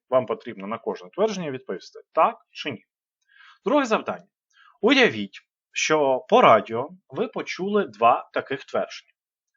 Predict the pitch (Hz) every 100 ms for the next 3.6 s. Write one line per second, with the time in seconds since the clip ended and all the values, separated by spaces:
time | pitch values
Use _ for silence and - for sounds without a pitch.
0 | _ _ _ _ 135 - 220 208 170 160
1 | 156 147 147 - 127 120 123 123 110 104
2 | 120 120 113 101 - 113 117 127 117 101
3 | 101 110 - 123 101 -